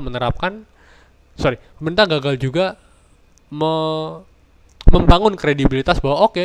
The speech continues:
lu harus bayar pajak," gitu loh. Dia gagal menegaskan itu ke para wajib pajak gitu ya. Masuklah kita ke dalam konsep time inconsistency gitu ya. Situasi-situasi jangka pendek seperti yang tadi gitu ya,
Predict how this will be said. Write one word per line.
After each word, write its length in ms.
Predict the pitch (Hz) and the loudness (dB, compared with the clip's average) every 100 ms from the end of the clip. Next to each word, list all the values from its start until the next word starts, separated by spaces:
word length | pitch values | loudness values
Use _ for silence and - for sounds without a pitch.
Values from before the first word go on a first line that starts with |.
| 180 | 0
lu 160 | 214 | 2
harus 240 | 190 160 - | 2 0 -2
bayar 160 | 135 139 _ _ _ _ _ _ _ _ _ - | -6 -6 _ _ _ _ _ _ _ _ _ 2
pajak," 320 | 175 151 - | 2 2 -2
gitu 240 | - 117 | -8 -8
loh. 80 | 110 - _ _ _ | -10 -14 _ _ _
Dia 240 | 135 160 | -4 -2
gagal 320 | 151 135 127 131 | 0 -2 -2 -2
menegaskan 560 | 127 127 127 120 123 | -4 -4 -4 -4 -6
itu 240 | 120 185 240 _ - | -6 -4 -4 _ -8
ke 320 | 131 123 120 - - _ - - - _ _ | -4 -4 -6 -10 -18 _ -20 -20 -20 _ _
para 680 | 135 127 123 127 123 120 120 - - | 2 2 2 2 0 0 -4 -12 -2
wajib 320 | 139 123 - | 0 4 4
pajak 320 | - 98 143 - - _ - | 4 -2 -4 -6 -14 _ -14
gitu 240 | 120 113 | -12 -12
ya. 80 | 156 _ _ _ _ _ _ _ _ _ - - - - - _ | -14 _ _ _ _ _ _ _ _ _ -20 -20 -20 -20 -20 _
Masuklah 400 | 135 170 175 175 | -4 2 2 2
kita 400 | 165 - 233 - | 0 0 0 0
ke 160 | - 190 | 0 0
dalam 320 | 151 135 190 202 | 0 0 -2 -4
konsep 400 | - 135 123 185 - - | -4 -4 0 -2 0 0
time 240 | 139 135 | 0 -2
inconsistency 880 | 131 123 123 117 120 - 123 - 120 - | -8 -8 -8 -6 -8 -8 -10 -10 -14 -16
gitu 240 | - - 110 | -10 -8 -8
ya. 20 | - _ - - - - | -16 _ -20 -20 -20 -12
Situasi-situasi 880 | - 160 151 139 160 151 147 143 143 | -8 0 2 2 0 -2 -2 -2 -2
jangka 320 | 135 131 135 | -4 2 4
pendek 480 | 117 107 180 - - | 4 0 -6 -6 -20
seperti 560 | - - - 123 - 120 | -12 -8 -4 -4 -4 -6
yang 160 | 113 | -6
tadi 240 | 113 113 135 | -8 -8 -8
gitu 160 | 131 | -8
ya, 240 | 127 139 | -8 -8